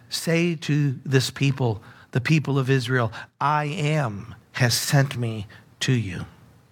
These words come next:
So here we have a couple of objections. They're not the only objections. We'll cover three more next week. But objection number one is, "Who am I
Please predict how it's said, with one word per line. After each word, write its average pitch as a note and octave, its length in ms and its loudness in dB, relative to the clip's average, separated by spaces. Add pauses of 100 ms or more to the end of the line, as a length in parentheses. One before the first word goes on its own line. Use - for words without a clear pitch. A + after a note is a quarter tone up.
(440)
So F3 200 0
here A#3+ 200 2
we B3 140 2
have F#3+ 160 2
a E3 60 -2
couple F#3+ 420 2
of C#3 120 2
objections. - 920 0 (340)
They're C#3 80 -6
not D3+ 120 -2
the A3 100 0
only A#3 240 2
objections. C3 640 0
We'll C3+ 100 2
cover D#3 360 2 (400)
three D#3 180 0
more D#3 240 2
next C#3 300 -2
week. F3+ 240 2
But C3 180 2 (280)
objection F#3 500 2
number E3 200 2
one F#3 340 2
is, C#3 180 -4 (240)
"Who E4 260 2
am B3+ 120 -2
I C4 460 2